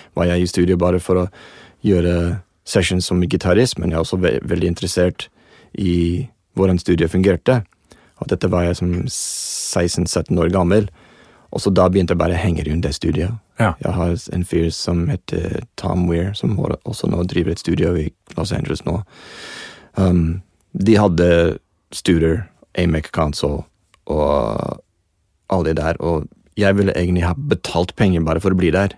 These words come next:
Speaker 2: Ja.
Speaker 1: Jeg synes det var så kult. Ja, men jeg bare var der for å,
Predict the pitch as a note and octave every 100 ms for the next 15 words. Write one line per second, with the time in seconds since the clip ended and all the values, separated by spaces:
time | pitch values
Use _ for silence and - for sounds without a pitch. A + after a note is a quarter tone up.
0 | _ - A2+ F2 F#2 F2+ F2+ G2 G2+ -
1 | _ - F#2 F#2 G2 G2+ F#2 F#2 F2 F2+
2 | F2 F#2 - E2+